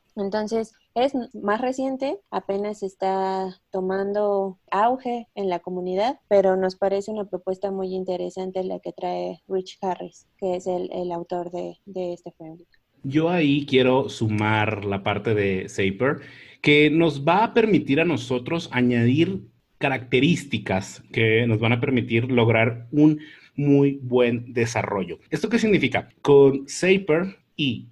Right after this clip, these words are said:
Speaker 2: Svelte vamos a añadir un enrutamiento basado en archivos, un mayor performance, poder trabajar con P W A, entre otras características que le van a dar un valor agregado a los desarrollos que hagamos con Zapier. Vamos a hacer esta pequeña analogía.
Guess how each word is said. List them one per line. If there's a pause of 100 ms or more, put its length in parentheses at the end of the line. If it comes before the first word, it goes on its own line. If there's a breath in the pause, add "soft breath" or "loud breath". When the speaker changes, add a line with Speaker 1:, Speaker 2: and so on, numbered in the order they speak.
Speaker 2:
Svelte (240)
vamos
a
añadir (340 loud breath)
un
enrutamiento
basado
en
archivos,
un
mayor
performance,
poder
trabajar
con
P
W
A,
entre
otras
características
que
le
van
a
dar (260 loud breath)
un
valor
agregado
a
los
desarrollos
que
hagamos
con
Zapier. (140)
Vamos
a
hacer
esta
pequeña
analogía.